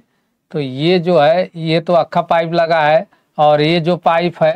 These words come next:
ये दोनों पाइप एक इंच घट जाएगा। तो ये दो, तीन इंच पाइप घटेगा। तो अभी चौरासी में, चौरासी में एक इंच माइनस हो जाएगा,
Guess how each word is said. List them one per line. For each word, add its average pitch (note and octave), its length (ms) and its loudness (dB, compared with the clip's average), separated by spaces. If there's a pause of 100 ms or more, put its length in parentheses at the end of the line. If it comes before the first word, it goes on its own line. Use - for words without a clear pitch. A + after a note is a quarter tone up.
(920)
ये D#3 140 -2
दोनों E3 320 -2
पाइप E3 360 -2 (1200)
एक E3+ 260 -2
इंच F3+ 140 2
घट D3+ 200 0
जाएगा। A#2 500 -2 (420)
तो D#3 100 -4
ये D#3+ 520 -2 (280)
दो, D#3+ 400 -2
तीन F3+ 380 -4
इंच F3+ 200 -2
पाइप E3 280 -2
घटेगा। D#3+ 500 0 (640)
तो D#3 80 -4
अभी D3 260 -2
चौरासी D3+ 680 -2
में, F3 360 -4 (3500)
चौरासी D3+ 540 -2
में F3 160 -2
एक E3 280 -4
इंच E3+ 140 -6
माइनस D#3+ 460 -2
हो D#3+ 80 0
जाएगा, D3+ 380 2